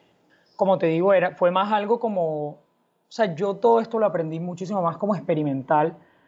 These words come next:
al hacerlo con ellos. Y cuando ya vengo como en todo este camino, se me empiezan a presentar niños que no comen, que, que no se ensucian, que no tocan. Entonces,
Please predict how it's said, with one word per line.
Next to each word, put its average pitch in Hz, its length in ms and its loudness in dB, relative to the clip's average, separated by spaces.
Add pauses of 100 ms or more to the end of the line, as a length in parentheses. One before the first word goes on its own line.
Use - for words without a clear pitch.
(220)
al 190 220 2
hacerlo 156 400 -4
con 170 160 -4
ellos. 160 460 -4 (580)
Y 220 340 -2
cuando 170 1040 0
ya 170 360 4
vengo 196 340 -2
como 190 200 -2
en 151 120 -4
todo 165 160 2
este 170 220 0
camino, 185 580 -2
se 196 200 -2
me 175 80 0
empiezan 160 300 0
a 185 80 0
presentar 156 460 -2
niños 175 460 -6
que 156 420 2
no 156 320 -4
comen, 160 640 0 (800)
que, 160 880 2
que 196 140 -2
no 175 100 -2
se 160 120 -8
ensucian, 170 580 -6
que 175 140 -4
no 156 140 -6
tocan. 160 760 -2 (260)
Entonces, 170 300 -2